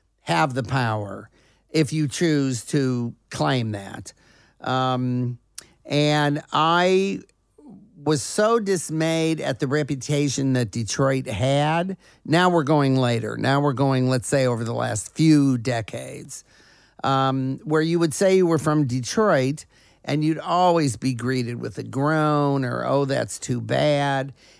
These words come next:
And it killed me because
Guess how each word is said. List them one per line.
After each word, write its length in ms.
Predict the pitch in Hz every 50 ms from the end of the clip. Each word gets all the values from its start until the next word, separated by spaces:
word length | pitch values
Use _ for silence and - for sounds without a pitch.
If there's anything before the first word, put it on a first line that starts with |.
| _ _
And 180 | - 135 139 143
it 200 | 143 143 147 - _ _ _ _ -
killed 560 | - - - - 311 311 302 302 294 247 196 160
me 520 | 143 127 117 117 117 113 113 117 139 - _ _ _ _ _ _ _
because 800 | - 143 - 175 165 151 147 147 147 147 147 143 135 131 -